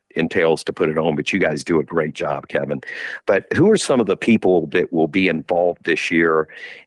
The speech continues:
And is there a chance that the big man could come in and people could meet him?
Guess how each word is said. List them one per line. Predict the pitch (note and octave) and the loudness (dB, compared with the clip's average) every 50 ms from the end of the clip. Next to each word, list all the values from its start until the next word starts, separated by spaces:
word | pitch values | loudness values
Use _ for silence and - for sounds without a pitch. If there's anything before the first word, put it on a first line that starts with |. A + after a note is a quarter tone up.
| _ - | _ -4
And | - F#2 F#2 F#2+ F#2+ F#2+ F2+ F2+ - - | -2 0 2 2 2 2 0 0 -2 0
is | - G#2 A2+ - - | 0 0 0 2 2
there | E3 C3+ B2 A2+ | 4 4 4 4
a | G#2+ | 2
chance | - - - A#2 A2+ F#2+ F2+ - - - - | 0 -2 0 0 0 0 -2 -4 -8 -10 -8
that | F2+ F2 - - | -6 -8 -6 -6
the | G2 D#2 | -6 -2
big | D2+ F#2 F2 D2+ | -2 -2 -2 -2
man | D#2+ D#2 D#2 D#2 D2 D2 C2+ | -2 -2 -2 -2 -2 -4 -6
could | - E2 C#2 - | -6 -6 -6 -4
come | - E2 D#2+ | -2 0 2
in | D#2+ D2+ D2+ D2+ | 2 2 0 0
and | D2+ C#2+ C2+ | -2 -4 -2
people | - E2+ D2 - C#2+ C#2+ | -2 -2 -2 -2 -4 -4
could | - D#2+ C#2+ | -2 -4 -2
meet | C#2+ D#2 D2 C#2+ | -2 -4 -4 -4
him? | - D#2 C#2+ C2+ B1+ - | -4 -6 -6 -8 -10 -16